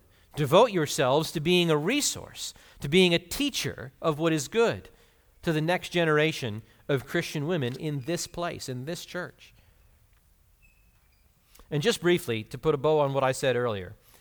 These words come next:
the focus of the teaching called for in this text isn't necessarily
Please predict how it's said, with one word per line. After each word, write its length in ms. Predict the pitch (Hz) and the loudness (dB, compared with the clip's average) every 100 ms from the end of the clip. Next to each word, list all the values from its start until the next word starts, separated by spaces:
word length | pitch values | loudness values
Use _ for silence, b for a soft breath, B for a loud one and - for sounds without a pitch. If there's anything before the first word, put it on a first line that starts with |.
| b b - | b b -4
the 100 | 143 | -4
focus 560 | - 220 262 180 147 - | 6 8 8 6 2 2
of 140 | 165 135 | 0 0
the 80 | 135 | -4
teaching 460 | - 190 - 143 | -2 -2 -2 -4
called 360 | - 165 165 160 | 2 4 4 0
for 340 | 127 107 107 | -4 -2 -2
in 320 | 160 175 165 | -2 -2 -2
this 260 | 160 180 - | 0 0 -2
text 480 | - - - - - b b b b - | -6 -10 -10 -20 -20 b b b b -2
isn't 400 | 285 175 110 143 | 0 0 -2 -2
necessarily 920 | 156 165 156 190 185 139 120 117 | -2 0 0 6 6 6 2 -2